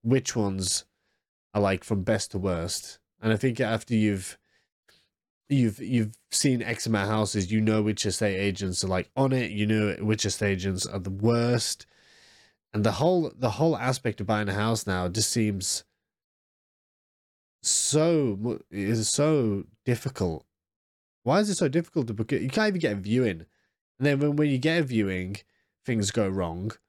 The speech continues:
And it's like, who do I need to speak to? Who do I need to kill? Who do I need to,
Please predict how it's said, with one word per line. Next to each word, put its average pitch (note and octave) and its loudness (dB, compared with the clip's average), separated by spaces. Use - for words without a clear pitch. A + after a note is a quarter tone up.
And B2+ 0
it's D#3+ 0
like, F3 2
who E3 4
do F#3 2
I E3+ 4
need D3+ 0
to B2+ -2
speak F3 -2
to? G#2+ 0
Who A#2+ 2
do D3+ 0
I C3+ 2
need A#2+ 0
to - -12
kill? A#2+ 0
Who A2+ 0
do D3 2
I C3+ 2
need A#2+ -2
to, G2+ 0